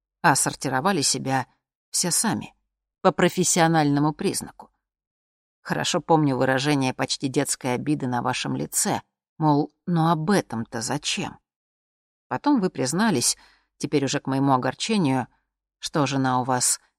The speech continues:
ветеринар. Профессиональный признак не давал желаемого результата, но оставалась возможность,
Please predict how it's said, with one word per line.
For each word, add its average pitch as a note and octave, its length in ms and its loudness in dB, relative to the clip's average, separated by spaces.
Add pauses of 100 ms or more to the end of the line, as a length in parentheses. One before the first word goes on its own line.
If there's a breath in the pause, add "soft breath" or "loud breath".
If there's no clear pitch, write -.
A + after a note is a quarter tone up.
(140)
ветеринар. D3 680 -4 (840)
Профессиональный D#3 840 2
признак F3+ 480 0 (300)
не F3 100 4
давал G3 380 4
желаемого C3 500 0
результата, C3 680 2 (220)
но F#3 200 2
оставалась F#3 600 0
возможность, F3+ 720 2